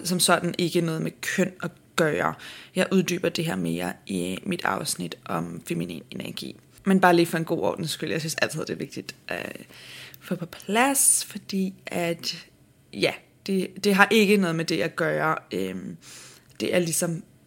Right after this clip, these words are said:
bare to forskellige poler, der har forskellige egenskaber knyttet til sig. Og da jeg selv stødte på det, var det også meget tydeligt for mig, at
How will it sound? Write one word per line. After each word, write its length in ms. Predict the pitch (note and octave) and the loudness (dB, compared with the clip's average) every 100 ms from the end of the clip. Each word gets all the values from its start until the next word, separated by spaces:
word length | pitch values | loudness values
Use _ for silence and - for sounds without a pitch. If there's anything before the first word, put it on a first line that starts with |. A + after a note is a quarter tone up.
| _ _ _ _ | _ _ _ _
bare 180 | F3 E3 | 2 2
to 180 | - F#3 | 0 -2
forskellige 500 | - - F3 - D#3+ | -2 0 0 0 -2
poler, 640 | - - F3+ E3 - D#3+ E3 - | -4 -8 -4 -4 -2 -2 -2 -6
der 60 | E3 | -6
har 220 | C#3+ D#3+ | -4 -8
forskellige 840 | - E3 - E3 - D#3 - D#3 D#3 - - - - - _ _ - - | -6 -4 -4 -4 -6 -6 -2 -4 -4 -12 -20 -20 -20 -20 _ _ -20 -2
egenskaber 720 | G3 F3 F3 - - - - | 2 4 4 2 2 -2 -2
knyttet 540 | G#2 - F3+ F2+ F2+ E2 - | -4 -4 -6 -4 -4 -2 2
til 300 | - E3 D3+ | 2 2 -2
sig. 260 | - - - - - - _ - | -4 -4 -10 -16 -20 -20 _ 0
Og 480 | G#3+ G3+ G3 G3 | 4 6 6 4
da 100 | G#3 | 4
jeg 160 | G3 G3+ | 4 4
selv 300 | - A#3+ - | 4 2 2
stødte 300 | - G#3 G3 | 0 -2 -4
på 220 | - F#3 | -4 -4
det, 220 | F3 F#3+ | 0 0
var 100 | F#3 | 0
det 160 | F3 E3+ | 0 2
også 180 | E3+ F3+ | 2 2
meget 180 | F3+ F3 | 0 -2
tydeligt 340 | - F3+ F3+ | -2 -2 -4
for 160 | - F3 | -4 -6
mig, 360 | F3 - G2 - | -4 -4 -4 -6
at 260 | - - | -6 -6